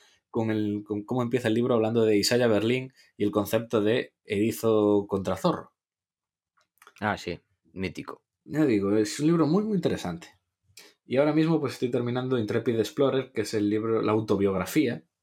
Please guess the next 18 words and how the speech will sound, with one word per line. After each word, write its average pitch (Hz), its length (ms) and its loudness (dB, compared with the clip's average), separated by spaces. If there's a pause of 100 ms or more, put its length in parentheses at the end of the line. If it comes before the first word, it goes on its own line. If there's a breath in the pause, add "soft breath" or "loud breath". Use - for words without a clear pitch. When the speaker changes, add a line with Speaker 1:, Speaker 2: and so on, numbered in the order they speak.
(180)
Speaker 1:
de, 101 420 0
eh, 90 40 0
David 101 280 0
Lowell, 95 400 0 (260 soft breath)
el 131 180 2
mayor 135 320 4
explorador 107 560 2
de 113 120 0
minas 113 560 -2
y - 100 -8
descubridor 110 560 0
de 107 100 2
minas 117 460 -2
de 113 100 2
todo 98 220 2
el 95 80 2
siglo 92 260 -2
veinte. 98 380 -2